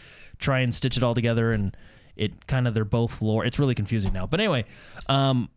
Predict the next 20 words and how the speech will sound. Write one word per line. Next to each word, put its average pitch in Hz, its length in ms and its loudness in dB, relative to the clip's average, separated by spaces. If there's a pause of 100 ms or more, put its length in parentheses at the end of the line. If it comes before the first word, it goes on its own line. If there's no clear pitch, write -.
(100)
I 139 60 0
think 180 140 2
with 180 100 0
games 160 200 2
like 135 120 0
Halo, 180 240 2
it's 190 140 0
really 190 140 2
hard. 202 280 0 (840)
If 143 80 4
you 139 80 4
take 160 160 4
a 156 40 2
game 139 260 2
that 127 80 2
you've 113 160 0
kind 135 140 2
of 113 80 2
already 117 200 2
ruined, 127 360 2